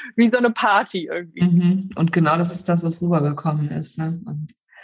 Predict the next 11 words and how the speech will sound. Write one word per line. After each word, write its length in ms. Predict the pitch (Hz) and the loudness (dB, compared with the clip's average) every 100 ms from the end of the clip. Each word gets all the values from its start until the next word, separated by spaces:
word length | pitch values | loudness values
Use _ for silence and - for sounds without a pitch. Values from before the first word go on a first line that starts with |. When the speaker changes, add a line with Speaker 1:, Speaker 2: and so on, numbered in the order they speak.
| 95 95 - | -12 -12 -8
Speaker 2:
ich 180 | 120 135 | -8 -4
finde 160 | - 165 | -2 -2
das 140 | 151 | -2
total 360 | - - 156 147 | -8 -4 -4 -2
geil. 300 | 151 143 143 | 0 0 2
Also 380 | - 160 160 156 | 0 0 0 0
alle, 240 | - 180 | 2 2
die, 100 | 180 | 2
die 160 | 175 175 | 0 -2
zuhören, 680 | - 226 214 190 185 185 185 | -2 2 2 2 2 0 -2
äh, 360 | - 170 165 | -4 -2 -2